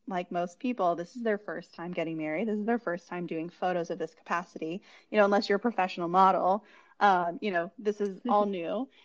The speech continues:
Speaker 1: And that's where my expertise comes in, to making people feel really comfortable. And, you know, there's a lot of natural movement that I do that isn't,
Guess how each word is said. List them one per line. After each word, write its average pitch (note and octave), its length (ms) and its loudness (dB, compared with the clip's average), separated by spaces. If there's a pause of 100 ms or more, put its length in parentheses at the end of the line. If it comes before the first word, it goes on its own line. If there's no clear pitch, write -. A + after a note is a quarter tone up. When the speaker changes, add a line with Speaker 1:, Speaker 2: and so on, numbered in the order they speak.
(180)
Speaker 1:
And G3+ 520 -2
that's A3+ 280 -4
where G#3+ 140 -6
my F#3 240 -2
expertise F#3+ 580 -8
comes F3+ 300 -10
in, G3 240 -2
to G#3+ 140 -10
making F#3+ 380 -6
people F#3+ 400 -10
feel A#3 140 -8
really C4+ 280 -2
comfortable. F#3+ 720 -2 (100)
And, F#3+ 300 -4 (300)
you G#3+ 100 -2
know, G3+ 100 2
there's G3 240 0
a G3 60 -2
lot F#3 300 0
of F3+ 100 -2
natural F3+ 420 -6
movement F3+ 520 -6
that F#3 120 -8
I F3+ 120 -4
do F3 580 -2 (260)
that - 180 0
isn't, C#4 380 2